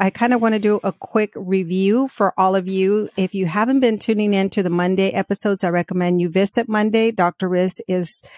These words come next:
the guest expert every Monday. Um,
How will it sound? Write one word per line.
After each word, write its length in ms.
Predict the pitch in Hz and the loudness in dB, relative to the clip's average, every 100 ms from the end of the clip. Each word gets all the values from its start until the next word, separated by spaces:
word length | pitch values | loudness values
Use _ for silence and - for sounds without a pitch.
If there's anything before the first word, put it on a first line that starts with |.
| - - | -20 -10
the 180 | 170 190 | -2 0
guest 320 | 190 190 - | 2 0 0
expert 560 | - - - - 220 220 | -4 -4 -4 0 2 0
every 220 | - 196 202 | -2 0 0
Monday. 500 | 202 202 214 233 269 - - - - - | 0 0 0 0 -2 -12 -20 -20 -10 -2
Um, 420 | 202 202 190 196 | 2 2 2 -2